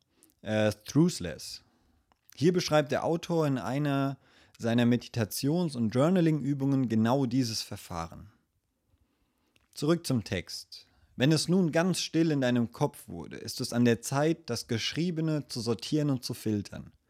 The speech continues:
Ich empfehle dir dabei drei Kategorien. In Kategorie eins packst du alle Gedanken und Sätze, die keine weitere Aktion erfordern.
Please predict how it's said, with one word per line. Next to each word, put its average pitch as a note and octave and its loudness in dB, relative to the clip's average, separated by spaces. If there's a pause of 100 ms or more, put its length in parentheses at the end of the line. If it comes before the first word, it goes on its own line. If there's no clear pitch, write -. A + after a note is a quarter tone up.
(420)
Ich E3 0
empfehle D#3+ -2
dir C#3+ 0
dabei B2+ 2
drei A2 0
Kategorien. F#2 -12 (1400)
In A#2+ 2
Kategorie C3 2
eins G3 0 (240)
packst - -6
du C3 -6
alle D#3 2
Gedanken D3 -4
und A2 -4
Sätze, C#3+ 0
die A#2+ -8
keine C#3+ 0
weitere B2+ 0
Aktion B2+ -2
erfordern. - -10